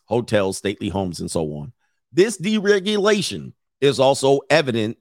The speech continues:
in the lessening of social sanctions on divorce."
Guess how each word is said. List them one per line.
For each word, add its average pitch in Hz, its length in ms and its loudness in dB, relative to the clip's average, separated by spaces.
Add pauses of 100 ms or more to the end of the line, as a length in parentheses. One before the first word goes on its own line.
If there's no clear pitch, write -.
in 117 140 -2
the 98 120 -2
lessening 120 680 0
of 113 120 0
social 165 520 0
sanctions 139 720 -2 (500)
on 123 240 4
divorce." 117 800 2